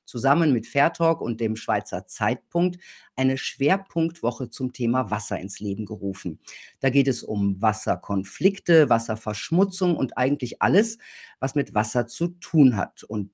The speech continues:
da mache ich natürlich auch gerne mit. Und wir wollen darüber reden, wie man mit besserem Wassermanagement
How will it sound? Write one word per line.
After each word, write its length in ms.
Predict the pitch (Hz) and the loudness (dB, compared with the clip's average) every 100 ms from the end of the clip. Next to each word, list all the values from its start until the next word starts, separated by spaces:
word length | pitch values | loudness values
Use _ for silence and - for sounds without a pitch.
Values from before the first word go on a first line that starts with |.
| 98 | -2
da 60 | |
mache 200 | 98 95 | 0 0
ich 120 | 98 | -4
natürlich 480 | 92 - 92 104 - | -10 -12 -14 -14 -2
auch 240 | 117 123 - | 0 0 4
gerne 260 | 156 185 | 4 6
mit. 320 | 208 233 233 - - - - _ | 6 4 0 -10 -20 -20 -20 _
Und 240 | 170 127 | 0 4
wir 160 | 220 285 | 6 8
wollen 200 | 214 160 | 8 8
darüber 380 | 135 127 127 123 | 6 4 0 0
reden, 300 | 135 175 185 | 2 4 4
wie 80 | 175 | 4
man 180 | 147 | 4
mit 160 | 131 120 | 2 2
besserem 400 | 147 - 131 110 | -2 -2 -4 0
Wassermanagement 920 | 123 - 127 120 117 117 - 113 110 | -2 0 0 2 0 -2 -4 -4 -4